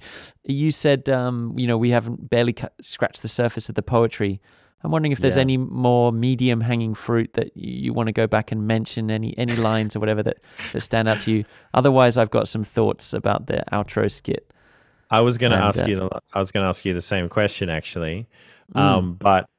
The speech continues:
Speaker 2: yeah, I mean, for me, it's that opening, "It's like a jungle sometimes, it makes me wonder
Speaker 1: Oh, yeah.
Speaker 2: how I keep from going under." That,
Speaker 1: Yeah.
Speaker 2: that always hits me,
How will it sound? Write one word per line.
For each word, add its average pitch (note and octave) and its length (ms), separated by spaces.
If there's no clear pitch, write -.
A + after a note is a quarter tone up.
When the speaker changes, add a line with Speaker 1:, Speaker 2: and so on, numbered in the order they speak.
Speaker 2:
yeah, A2 300
I G#2 100
mean, A2 300
for - 220
me, A#2 600
it's - 460
that F#2+ 340
opening, F#2+ 680
"It's F#2+ 180
like F2+ 180
a F#2+ 60
jungle F2+ 300
sometimes, E2+ 600
it F2 80
makes E2+ 240
me F2 80
wonder F#2+ 280
Speaker 1:
Oh, - 20
yeah. F2+ 80
Speaker 2:
how E2 60
I D#2+ 80
keep - 240
from E2+ 160
going E2+ 260
under." F2 340
That, G#2+ 460
Speaker 1:
Yeah. F#2+ 200
Speaker 2:
that A2 320
always G#2 520
hits - 260
me, G#2 320